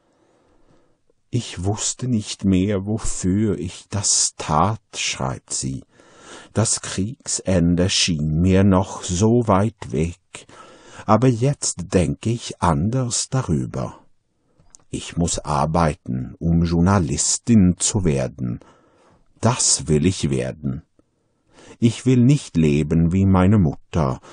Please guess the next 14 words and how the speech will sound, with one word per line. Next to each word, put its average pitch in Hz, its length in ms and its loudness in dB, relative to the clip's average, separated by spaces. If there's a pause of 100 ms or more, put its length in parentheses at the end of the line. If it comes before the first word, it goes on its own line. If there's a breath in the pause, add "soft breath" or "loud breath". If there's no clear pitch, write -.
(460 loud breath)
oder 120 640 2
wie 104 160 -4
Frau 101 400 2
van 107 420 -4
Pels. - 800 -2 (720 loud breath)
Ich - 300 -8
muss 110 300 -4
etwas 117 380 -2
anderes 117 640 -2
haben, 73 720 0
neben 92 460 4
Mann 76 400 2
und 85 240 0
Kindern. 64 720 -4